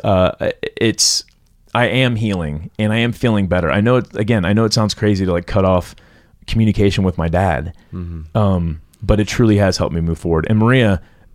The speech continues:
Speaker 1: uh, maybe you don't have to do that. Maybe, maybe Maria is listening to this and she's like, "Oh, you know what? I haven't approached my parents in this way. Oh, I, I didn't ask my parents for support. Oh, I
Speaker 2: Yeah.
Speaker 1: didn't go out of my way to support my,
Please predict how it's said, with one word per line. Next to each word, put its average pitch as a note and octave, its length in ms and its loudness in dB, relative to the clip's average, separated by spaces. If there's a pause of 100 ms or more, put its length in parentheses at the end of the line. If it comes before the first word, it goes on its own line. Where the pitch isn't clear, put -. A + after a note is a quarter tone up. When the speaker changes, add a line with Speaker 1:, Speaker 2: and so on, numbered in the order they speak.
(140)
Speaker 1:
uh, F#2+ 360 2
maybe B2+ 260 2
you D3 80 6
don't C#3 120 4
have C#3 100 0
to C3 60 0
do B2+ 120 2
that. F#2 120 2
Maybe, C#3+ 480 4
maybe D3 480 2
Maria B2 360 2
is G2+ 160 2
listening A2+ 360 0
to A2 60 0
this A2 220 4
and F#2+ 100 -2
she's A2 160 -4
like, A#2 160 -4
"Oh, D3+ 180 0
you D3+ 120 0
know D#3+ 160 0
what? D3 300 -2
I C3+ 100 -2
haven't B2 320 -2
approached A#2 320 0
my G2 80 -2
parents F2 340 -4
in E2 60 -4
this E2 160 -4
way. D#2+ 140 0 (320)
Oh, F#3 180 6
I, D#3 180 6
I D3 100 4
didn't C#3 220 2
ask C3+ 180 0
my A2+ 100 0
parents F#2+ 260 -2
for D#2+ 160 -4
support. - 380 -2
Oh, F#3+ 200 6
I F3+ 80 4
Speaker 2:
Yeah. D#3+ 40 4
Speaker 1:
didn't E3+ 360 4 (240)
go F3 140 4
out F#3 100 4
of F3 60 2
my F#3 120 4
way G3 140 4
to E3+ 80 2
support D#3+ 380 2
my, C#3 100 -2